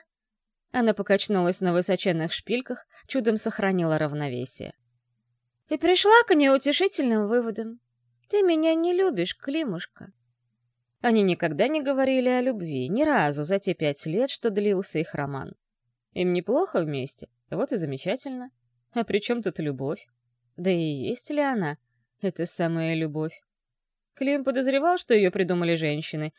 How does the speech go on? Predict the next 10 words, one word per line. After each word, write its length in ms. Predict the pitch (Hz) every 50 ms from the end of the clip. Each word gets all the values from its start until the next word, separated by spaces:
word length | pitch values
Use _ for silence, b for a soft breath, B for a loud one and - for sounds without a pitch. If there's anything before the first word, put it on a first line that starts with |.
| B B B B -
назвали 440 | 240 233 233 240 240 269 277 269 262
красивым 480 | - 247 247 262 - 277 226 226 240
словом 420 | 233 - 269 277 277 262 262 240 226
обычные 500 | 220 208 226 220 - - 214 202 196 190
инстинкты 640 | 196 196 - - - 214 262 311 311 - - 302 294 B B B B B
и 80 | 285 285
теперь 280 | - 277 247 269 262
шантажируют 680 | - - 247 240 226 233 226 226 220 220 208 202 202 190
бедных 380 | 180 190 185 180 180 185 - 190
мужиков, 560 | 185 180 180 180 175 - - 220 294 -